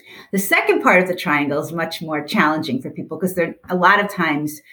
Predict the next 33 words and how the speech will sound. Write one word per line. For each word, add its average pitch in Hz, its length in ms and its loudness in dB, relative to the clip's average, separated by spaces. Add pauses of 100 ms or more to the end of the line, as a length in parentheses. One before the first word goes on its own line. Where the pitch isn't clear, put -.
(160)
they're 190 80 4
not 214 220 4
used 202 180 0
to 185 120 0
thinking 233 340 4
this 113 220 -6
way. - 200 -6
So 170 180 -2
we'll 226 220 6
talk 202 300 2
about 156 380 0 (720)
dominant 170 500 4
worldview 147 440 4
messages. - 680 -2 (220)
Um, 147 560 -4
we 175 140 0
use 196 240 4
the 185 100 4
word 151 240 4
culture, 190 760 2 (440)
which 180 160 -2
are 196 40 4
probably 175 240 4
gonna 151 180 4
change 151 360 4
in 135 80 2
the 135 80 6
next 147 260 2
edition 139 320 0
of 131 80 0
the 127 60 -2
book, 123 260 0
because 139 400 -2